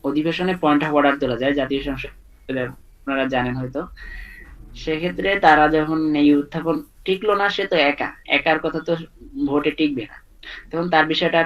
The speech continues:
হ-, পাস হয় নাই, গ্রহণ করা হয় নাই। অধিকাংশের মতামত অনুযায়ী সংবিধান এটা পাস হয়ে যায়। এই ছিল সংবিধান তৈরির বেসিক কিছু কথা। তো আপনারা আসলে এই লেকচারের বিস্তারিত আপনারা পড়বেন না, আপনারা সর্বোচ্চ হচ্ছে এক নজরে বাংলাদেশের সংবিধান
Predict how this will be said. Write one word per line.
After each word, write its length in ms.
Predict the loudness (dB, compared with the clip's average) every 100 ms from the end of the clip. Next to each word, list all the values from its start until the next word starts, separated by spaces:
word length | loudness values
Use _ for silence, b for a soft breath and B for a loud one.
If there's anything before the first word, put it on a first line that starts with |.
| 0
হ-, 200 | -10 -8 0
পাস 300 | 0 0 -4
হয় 100 | 0
নাই, 180 | 0
গ্রহণ 240 | 0 0 2
করা 220 | 2 2
হয় 100 | 2
নাই। 180 | -2 -4 -10 _ B B
অধিকাংশের 520 | -2 2 2 0 -2 2
মতামত 400 | 2 2 0 0
অনুযায়ী 400 | 0 -2 -6 -8
সংবিধান 440 | -10 -4 -2 0 0
এটা 180 | -2 -2
পাস 300 | -4 -6 -14
হয়ে 100 | -20
যায়। 340 | -20 _ -20 B B B -10
এই 120 | -6
ছিল 240 | -4 2 0
সংবিধান 440 | 2 0 2 2
তৈরির 220 | 2 2
বেসিক 480 | 4 4 4 -2 -8
কিছু 240 | -6 -4 -2
কথা। 360 | -2 -4 -14 -20 _ _ b 0
তো 60 | 0
আপনারা 520 | 2 2 4 4 2 -4
আসলে 400 | -4 0 0 -2
এই 440 | 0 2 0 -6 -8 2
লেকচারের 680 | 2 2 2 4 4 2 -4 _ _ B -20 B -10
বিস্তারিত 520 | -2 -2 2 0 2
আপনারা 320 | 2 4 4
পড়বেন 340 | 4 2 2 0
না, 100 | -4
আপনারা 280 | -2 0 0
সর্বোচ্চ 480 | 2 2 2 0
হচ্ছে 320 | -2 0 -2 2
এক 120 | 2 2
নজরে 300 | -2 0 2
বাংলাদেশের 480 | 4 4 4 0 -4
সংবিধান 640 | -2 0 2 4 2 -2